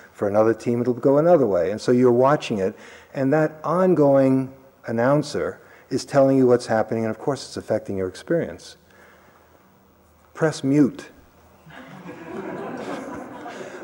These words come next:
I think what our practice is, yes, how, how to get, how to come to the,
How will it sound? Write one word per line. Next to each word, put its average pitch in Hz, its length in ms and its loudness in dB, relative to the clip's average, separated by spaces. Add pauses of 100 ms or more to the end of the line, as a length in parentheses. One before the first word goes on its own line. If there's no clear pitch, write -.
(100)
I 127 80 2
think 170 220 2
what 147 100 8
our 135 100 8
practice 147 500 -4
is, 117 200 -4
yes, 117 220 0
how, 135 140 2
how 139 240 0
to 143 80 2
get, 135 200 0
how 139 100 2
to 139 100 0
come 139 380 -2
to 139 140 -2
the, 113 260 0